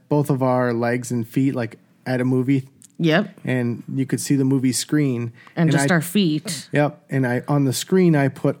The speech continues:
Speaker 1: us in our Strangers. I was the baghead and you were the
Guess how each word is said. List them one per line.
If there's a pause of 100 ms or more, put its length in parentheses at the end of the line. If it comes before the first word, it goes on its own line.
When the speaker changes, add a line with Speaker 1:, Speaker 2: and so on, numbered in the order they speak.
Speaker 1:
us
in
our
Strangers.
I
was
the (140)
baghead
and
you
were
the